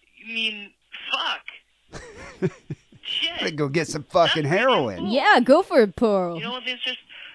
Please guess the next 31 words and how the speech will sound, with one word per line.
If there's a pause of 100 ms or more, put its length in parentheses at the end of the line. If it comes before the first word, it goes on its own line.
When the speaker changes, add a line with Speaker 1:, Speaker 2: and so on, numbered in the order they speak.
(160)
Speaker 1:
we
Oregonians,
we,
uh, (380)
we
think
drugs
are
cool
and
we
use
magic
mushrooms
to
make
the
voices
go
away.
So, (420)
Speaker 2:
<laughs>
Speaker 1:
fuck
yeah. (260)
Anyway, (280)
keep
it (100)
sick, (360)
keep
it
wrong.